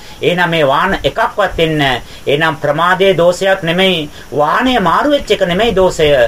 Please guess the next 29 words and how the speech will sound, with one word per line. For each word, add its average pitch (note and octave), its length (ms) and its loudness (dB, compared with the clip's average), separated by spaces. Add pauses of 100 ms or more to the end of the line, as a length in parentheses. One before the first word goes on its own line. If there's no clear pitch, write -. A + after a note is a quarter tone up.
(260)
එහෙනම් D3+ 360 0
මේකේ E3+ 220 2
තියෙන F3 260 0
දෝෂය F3+ 400 2
කර්මය E3+ 360 0
අවබෝධ F3+ 520 2
කරගත්තේ F3+ 480 0
නැති D3 260 0
එක. C#3 140 2 (380)
අන්න F3+ 300 -2
බලන්න F3 600 0 (880)
ද්වේෂ G3 420 0
සාගත G#3 400 0
දික්ටි D#3+ 300 -4
සම්ප්‍රයුක්ත F#3+ 500 0
අසංකාරික F#3+ 720 0
සිතට G#3 360 -2 (480)
ප්‍රඥාව G#3+ 540 0
එකතු A3 380 0
කළා, D#3 400 0 (220)
ධර්ම F3 380 0
එකතු A3+ 340 0
කළා, E3 400 2 (180)
මේ F#3+ 240 0
චෛතසිකයේ A3+ 680 0
තියෙන G3 180 0
අඩුපාඩුව A3+ 580 2
තේරුම් B3 380 2
ගත්තා, D3+ 480 -2